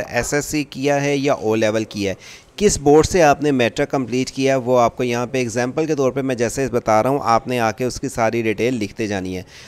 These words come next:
आपने जहाँ से, जिससे मिसाल है, एग्जांपल मैंने कोई कर दिया, देखें ये आपका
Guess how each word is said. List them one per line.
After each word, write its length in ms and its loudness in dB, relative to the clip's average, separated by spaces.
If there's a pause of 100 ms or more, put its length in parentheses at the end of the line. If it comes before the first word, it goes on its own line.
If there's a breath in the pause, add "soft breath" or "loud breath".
(140 loud breath)
आपने 300 2
जहाँ 280 2
से, 160 -4
जिससे 320 -4
मिसाल 460 2
है, 80 2
एग्जांपल 400 -2
मैंने 220 0
कोई 180 2
कर 180 0
दिया, 220 0
देखें 280 -2
ये 120 0
आपका 240 0